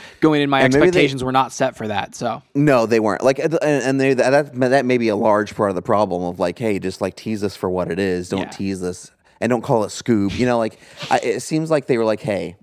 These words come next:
Speaker 2: we really wanna get this, these characters to a point where we could launch their own franchise." What's the best vehicle for that? Oh, everyone loves Scooby-Doo?
Speaker 1: Yeah.
Speaker 2: Let's put it in a Scooby-Doo movie.
Speaker 1: Yeah.
Speaker 2: And, uh, like, I just think there are better ways to do, again,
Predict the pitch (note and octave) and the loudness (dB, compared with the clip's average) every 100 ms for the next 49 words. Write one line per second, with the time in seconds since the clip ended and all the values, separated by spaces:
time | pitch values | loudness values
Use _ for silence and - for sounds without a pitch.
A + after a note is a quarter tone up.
0 | _ _ _ _ _ A#2+ B2 B2+ B2 A#2 | _ _ _ _ _ -4 0 0 0 0
1 | G#2+ G#2 A2+ - A2 G#2 - - - A2+ | -2 0 -2 0 0 0 -10 -18 -8 -6
2 | G#2 - A2+ G#2+ - G2+ G2+ - A#2 G2 | -6 -2 -2 -2 -4 -4 -4 -6 -6 -4
3 | A2+ F#2+ F2+ G2 G2+ A2 F2 F#2 F#2 - | -4 -2 -2 -2 -2 -4 -4 -4 -6 -6
4 | G2 F#2+ G2+ G2+ F#2+ - F#2+ F#2 - F2 | -4 -2 0 -2 -4 -4 -4 -4 -4 -4
5 | F2 D#2 E2+ - - _ _ - G#2 - | -4 -6 -10 -12 -20 _ _ -2 -2 0
6 | G#2+ F#2+ G2 - G2+ A2 G#2 F2+ E2+ F#2 | -4 -2 -4 -4 -2 -2 0 -2 -2 -2
7 | F#2 F2 - A#2+ G2 D#2+ G#2+ G#2 G2+ F#2+ | 0 -2 2 2 2 0 -2 -2 -2 -4
8 | - A#2 G2+ F#2+ G#2+ B2 C3+ G2+ A#2 _ | -8 -8 -6 -4 -2 -2 -4 -8 -16 _
9 | G#2 - - - - A#2 G2+ F#2+ - G#2 | -2 -2 -8 -16 -2 0 0 -2 -6 -6
10 | F#2+ F2+ F2 F2 E2+ - - A#2 - _ | -4 -4 -4 -6 -6 -8 -6 -6 -8 _
11 | _ G#2+ G2 F#2+ F#2+ F#2+ F#2+ F2+ F2 F#2 | _ 0 0 0 -2 -2 0 2 2 0
12 | A2 A#2 B2 - B2+ B2 A2 G2 A2+ A2+ | -2 -2 -2 -2 -2 0 0 0 0 2
13 | A2 G#2+ G2+ G2 A2+ A2 A2+ A2 F#2+ | 0 -2 -4 -2 -2 0 -2 -2 -4